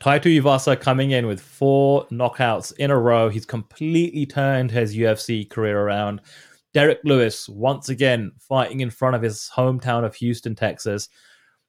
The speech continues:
It's his birthday this week. I'm sure, you know, he's also looking to kind of put another run together, uh, to become a champion. And this is fascinating for a plethora of reasons, only because the U F C heavyweight division right now,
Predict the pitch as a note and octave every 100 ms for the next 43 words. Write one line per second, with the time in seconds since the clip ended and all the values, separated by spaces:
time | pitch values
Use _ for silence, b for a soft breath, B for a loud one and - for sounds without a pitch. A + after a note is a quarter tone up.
0 | - G#2 G#2 - C#3+ C3 - C3+ A#2+ B2+
1 | - B2 B2 A#2+ F2 A2 - C3+ B2+ B2+
2 | B2 A#2+ G#2+ G#2+ C#3 C3 B2+ A#2 B2 B2+
3 | C3+ A#2 B2 B2 A#2 G#2 b b - C3+
4 | C3 B2+ B2 B2+ B2+ A2+ B2 B2 A2+ b
5 | b b A2+ G#2+ G#2 G#2+ - G#2+ A2+ B2
6 | A#2 A#2+ - B2+ A#2+ - B2 - B -
7 | D3+ A3+ - D3+ D3+ E3+ E3 C#3 B2 A#2
8 | A2 - - C3+ D3 D3+ C3 B2 A2+ B2
9 | B2 D#3+ F3 b b D3 D#3+ D#3 C#3 -
10 | E3 B2 B2 - b b b b _ _
11 | _ A#2+ A2 E3 B3+ - A#3 F3 D#3+ D#3+
12 | D3+ D#3 C#3+ - _ G#2+ B2 G#2+ D3 C3
13 | A#2+ A#2+ G#2+ B2 A#2 G2 G2